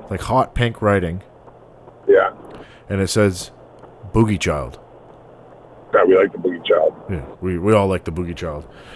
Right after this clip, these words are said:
Speaker 1: And we're gonna
Speaker 2: The
Speaker 1: have
Speaker 2: Boogie
Speaker 1: her,
Speaker 2: Child is dope.
Speaker 1: we're gonna have her write a little note to you on the inside of
Speaker 2: Yes.
Speaker 1: the, on the, on the, on the
Speaker 2: Amazing.
Speaker 1: brim.
Speaker 2: I can't wait to get this hat.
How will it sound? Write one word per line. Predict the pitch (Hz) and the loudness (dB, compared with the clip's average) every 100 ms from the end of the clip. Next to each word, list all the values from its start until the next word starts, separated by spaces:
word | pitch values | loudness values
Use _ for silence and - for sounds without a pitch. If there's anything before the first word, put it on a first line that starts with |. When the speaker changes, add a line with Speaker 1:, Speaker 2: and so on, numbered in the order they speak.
| - - - | -20 -20 -8
Speaker 1:
And | 107 | -2
we're | 110 | 2
gonna | 123 120 | 4 6
Speaker 2:
The | 123 | 8
Speaker 1:
have | 123 | 8
Speaker 2:
Boogie | 120 | 8
Speaker 1:
her, | 107 | 6
Speaker 2:
Child | 107 95 | 4 2
is | - | 2
dope. | 104 95 - - | 4 4 0 -4
Speaker 1:
we're | 117 120 | 0 4
gonna | 131 | 6
have | 123 123 | 6 6
her | 120 | 6
write | 113 113 | 8 6
a | 113 | 6
little | 117 101 | 6 4
note | 92 98 110 - | 2 0 -2 -6
to | 98 | -4
you | 87 85 | -2 -4
on | 95 92 | -4 -4
the | 92 95 | -2 -2
inside | 90 - 95 92 | -4 -2 -2 0
of | 87 | 2
Speaker 2:
Yes. | 104 107 85 - - | 4 4 0 -6 -8
Speaker 1:
the, | |
on | 95 90 | -6 -4
the, | 87 | -6
on | 90 104 | -6 -6
the, | 95 | -6
on | 85 | -8
the | - 95 | -2 2
Speaker 2:
Amazing. | 95 95 | 2 4
Speaker 1:
brim. | 87 90 98 87 - - - - - - - - - - 101 | 2 2 0 -2 -8 -18 -20 -20 -20 -20 -20 -20 -20 -6 0
Speaker 2:
I | |
can't | 101 107 | 2 4
wait | 107 | 2
to | 95 | 2
get | 104 | 2
this | 98 - | 2 0
hat. | 85 80 | 2 2